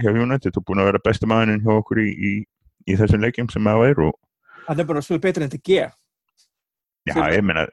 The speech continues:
Speaker 1: það, það er náttúrulega við, já, já, það er, það er, De Gea var svona aðeins brothættur þarna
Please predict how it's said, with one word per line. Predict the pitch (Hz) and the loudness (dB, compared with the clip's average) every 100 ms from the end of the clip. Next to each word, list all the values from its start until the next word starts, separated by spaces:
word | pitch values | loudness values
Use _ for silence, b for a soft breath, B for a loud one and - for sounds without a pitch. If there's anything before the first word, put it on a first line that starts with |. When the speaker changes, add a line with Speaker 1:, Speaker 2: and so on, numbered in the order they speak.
| - | -6
Speaker 1:
það, | - 82 - | 0 0 2
það | 107 | 0
er | |
náttúrulega | 101 - 95 | 2 4 6
við, | 107 92 - - - - 82 _ _ _ _ _ _ - | 4 2 -2 -18 -12 -10 -10 _ _ _ _ _ _ -10
já, | 85 92 | -4 -4
já, | 214 _ _ - | -4 _ _ -10
það | 69 69 87 | -6 -2 -2
er, | 107 - | -2 -4
það | 95 95 101 | -2 2 0
er, | - - - - - | -2 -10 -14 -14 -4
De | 95 98 | -2 0
Gea | 104 101 | 2 2
var | 104 - | 0 -2
svona | 110 127 - | -4 -4 -4
aðeins | 107 120 120 - - | -4 -2 -4 -8 -4
brothættur | 123 - 147 135 131 | -4 -2 -2 -2 -2
þarna | - | -4